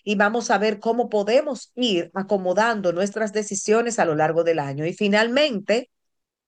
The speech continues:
riesgo de metas demasiado estrictas es que te pueden postergar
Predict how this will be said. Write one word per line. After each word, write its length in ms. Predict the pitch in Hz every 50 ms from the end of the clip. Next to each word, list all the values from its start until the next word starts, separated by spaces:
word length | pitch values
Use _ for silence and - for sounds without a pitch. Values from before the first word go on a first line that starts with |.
| _ _
riesgo 400 | - 208 233 240 247 240 240 262
de 100 | 247 233
metas 380 | 220 220 226 226 226 240 233 202
demasiado 480 | 226 220 208 202 202 - 220 208 208
estrictas 720 | 202 202 - - 285 311 302 254 _ _ - 190 196 196 - _
es 220 | - 226 226 -
que 120 | - 247 233
te 160 | 240 - 208
pueden 500 | 202 - 226 233 240 240 262 262 269 285 _ _ _ _ _ _ _ _ _ _ _
postergar 1040 | 254 247 240 240 - - - _ - 233 226 208 208 202 190 190 240 233 254 294